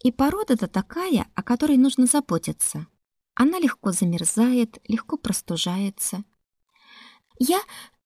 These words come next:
я буду, обещаю!» И ведь она искренне верила в свое обещание, как верят все дети, не допуская и мысли, что когда-нибудь им надоест возиться с этим вот милым созданием.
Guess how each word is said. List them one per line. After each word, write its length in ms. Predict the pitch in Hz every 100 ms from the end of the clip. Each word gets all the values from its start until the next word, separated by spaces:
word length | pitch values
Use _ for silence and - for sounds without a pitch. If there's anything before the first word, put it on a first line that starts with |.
| -
я 240 | 320 370
буду, 480 | 403 339 302 302 311 _
обещаю!» 840 | 302 370 480 - 311 214 185 165 - _ _ _ _ _ _ _ _ _
И 120 | 196
ведь 200 | 196 214
она 220 | 233 233 -
искренне 540 | 220 - - 254 208
верила 360 | 180 196 277 247
в 60 | -
свое 380 | - 180 190
обещание, 720 | 196 160 - - 156 208 247 190
как 240 | - -
верят 240 | 170 233
все 220 | - - 247
дети, 500 | 233 277 - 165 - _ _ _ _
не 120 | 180
допуская 520 | 196 220 240 - 311 240
и 100 | 156
мысли, 580 | 151 156 - - 180 - _ -
что 200 | - 208
когда-нибудь 680 | 208 202 269 262 170 156 -
им 140 | 160
надоест 540 | 160 160 175 220 254 -
возиться 500 | 156 160 233 - 202
с 140 | -
этим 280 | 226 190 160
вот 220 | 190 -
милым 280 | 160 175 170
созданием. 760 | - - - 143 147 147 147